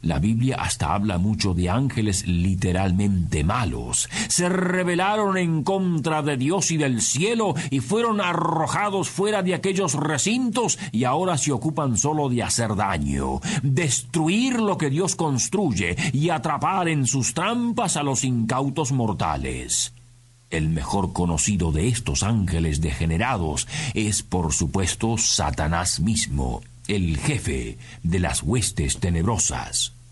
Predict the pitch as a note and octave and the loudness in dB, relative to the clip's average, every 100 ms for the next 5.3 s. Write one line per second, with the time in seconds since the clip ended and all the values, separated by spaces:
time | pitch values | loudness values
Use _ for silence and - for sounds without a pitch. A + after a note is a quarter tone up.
0 | - - - - - - - _ - - | -20 -20 -20 -20 -20 -20 -20 _ -20 -20
1 | - _ _ _ _ - - E3+ D3+ F3 | -20 _ _ _ _ -20 -4 0 0 0
2 | A#3 A#3 - G3 F#3 D#3+ D#3 E3 C#3 D3 | 0 0 0 -2 0 0 2 0 0 0
3 | A#2+ A2 D#2 - - C#3 - F2+ F2 C#3 | 0 0 -4 -6 -12 -10 -4 -2 0 0
4 | E3 - D3+ D3 - F2+ D#2+ - - E2 | -2 -2 -2 -2 0 0 0 0 0 -2
5 | B1 A#1+ | -4 -8